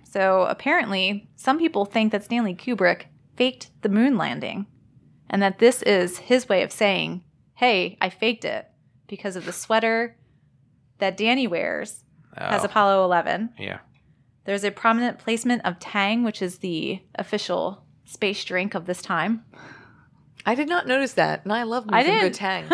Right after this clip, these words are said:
Speaker 1: I didn't notice the Tang either, but apparently it was in the supply
Speaker 3: You
Speaker 1: room.
Speaker 3: know I'm good with product placements.
Speaker 1: You are. I missed the, yeah, I totally missed the
Speaker 3: I
Speaker 1: Tang.
Speaker 3: did not see the Tang.
Speaker 1: I saw a lot of peaches.
Speaker 3: Yes. <laughs> Lots of peaches. <laughs>
Speaker 1: There was a switch of the rooms from two seventeen to two thirty-seven. So the
Speaker 2: Mm-hmm.
Speaker 1: hotel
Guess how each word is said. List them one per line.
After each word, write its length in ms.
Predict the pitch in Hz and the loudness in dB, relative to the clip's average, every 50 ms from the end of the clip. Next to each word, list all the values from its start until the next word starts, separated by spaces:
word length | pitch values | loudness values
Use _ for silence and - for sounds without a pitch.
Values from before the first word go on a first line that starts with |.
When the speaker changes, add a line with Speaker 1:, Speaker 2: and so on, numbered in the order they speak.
| 320 - | 0 2
Speaker 1:
I 60 | - 320 | 2 0
didn't 240 | - 302 - 285 | 0 -2 -4 -2
notice 200 | 262 254 269 - | -2 -2 -2 -6
the 100 | - 226 | -10 -12
Tang 260 | 208 - 226 220 220 214 | -6 -2 0 0 0 -2
either, 220 | 214 208 196 185 | -4 -4 -4 -4
but 100 | 180 185 | -6 -8
apparently 280 | 180 233 220 214 214 214 | -8 -6 -4 -4 -4 -6
it 20 | |
was 80 | 208 202 | -6 -8
in 120 | 202 190 | -10 -12
the 80 | 170 180 | -14 -16
supply 360 | - _ - 190 180 175 202 | -18 _ -10 -6 -6 -4 -4
Speaker 3:
You 140 | 233 285 311 | -4 -4 -4
Speaker 1:
room. 60 | - | -4
Speaker 3:
know 200 | 330 339 349 339 | -4 -2 -2 -2
I'm 160 | 302 233 202 | -2 -2 -2
good 140 | 208 196 190 | -4 -4 -4
with 180 | 185 180 175 | -6 -10 -6
product 280 | - 190 180 175 165 - - | -2 -2 -2 -2 -4 -10 -10
placements. 400 | 156 - - - 147 139 113 - | -12 -12 -12 -14 -16 -12 -8 -4
Speaker 1:
You 180 | 247 330 403 | -4 -2 0
are. 320 | - - 277 349 294 190 - | 2 4 4 6 4 4 4
I 140 | - 214 294 | 2 2 2
missed 240 | 359 370 403 392 - | 2 -2 -4 -6 -8
the, 60 | - 226 - 175 | -12 -10 -8 -4
yeah, 160 | 190 208 277 | -2 0 0
I 40 | - | -2
totally 280 | - - - 226 247 254 | -2 -6 -8 -6 -4 -4
missed 160 | 247 254 - | -4 -6 -6
the 40 | 214 - | -2 -2
Speaker 3:
I 80 | - | -2
Speaker 1:
Tang. 80 | 226 185 | 0 2
Speaker 3:
did 20 | |
not 240 | 185 185 185 185 - | 0 0 0 0 -4
see 80 | - 160 | -12 -12
the 80 | 143 | -12
Tang. 300 | - - 170 - - - - - | -12 -12 -14 -14 -14 -8 -2 -2
Speaker 1:
I 80 | 226 | 0
saw 160 | 247 - 311 294 | 4 4 4 4
a 20 | |
lot 160 | 285 277 269 | 6 6 4
of 300 | 214 180 - - _ _ | 4 4 2 -2 _ _
peaches. 480 | - - 285 - - 185 180 - - _ _ _ _ _ _ _ - | -6 -6 -4 -4 -6 -10 -10 -12 -18 _ _ _ _ _ _ _ -14
Speaker 3:
Yes. 640 | 160 156 156 156 156 151 - - 202 - 147 - - _ _ _ _ | -8 -4 -2 0 -2 -2 -4 -8 -10 -10 -12 -12 -12 _ _ _ _
<laughs> 240 | _ _ _ _ - | _ _ _ _ -8
Lots 320 | 180 165 190 - 208 - | -4 0 2 2 0 0
of 80 | - 160 | -6 -12
peaches. 540 | - - 151 156 - 165 190 - - - - - | -8 -8 -8 -6 -6 -6 -6 -8 -10 -20 -16 -10
<laughs> 60 | - 349 - - 359 - - - - - - 311 - _ _ _ _ _ _ _ | -10 -8 -2 -2 -4 -2 -2 -8 -8 -8 -10 -14 -14 _ _ _ _ _ _ _
Speaker 1:
There 120 | - 294 277 | -2 -2 0
was 120 | 277 254 | 0 -2
a 60 | 262 | -4
switch 280 | 262 - - 311 330 - | -8 -6 -6 -6 -4 -2
of 100 | 381 285 | -2 -2
the 80 | 277 233 | 0 0
rooms 260 | 233 240 240 247 - | 0 0 -2 -2 -4
from 140 | - 214 214 | -6 -8 -8
two 180 | - - 220 | -6 -8 -6
seventeen 500 | 214 - 220 202 208 202 - - 202 196 180 | -2 -2 -2 -2 -2 -6 -6 -8 -8 -8 -8
to 60 | 180 | -10
two 160 | 180 - 202 | -10 -10 -10
thirty-seven. 680 | 190 - 180 180 170 175 - - - - - - - - | -6 -6 -6 -6 -6 -8 -6 -6 -6 -4 -6 -12 -10 -8
So 100 | - 214 | -8 -6
the 120 | 208 214 | -6 -6
Speaker 2:
Mm-hmm. 120 | 214 - 247 | -4 -2 -2
Speaker 1:
hotel 680 | 233 233 - - 294 285 294 294 294 294 302 302 302 | -4 -4 -2 0 2 4 4 6 4 4 2 0 -4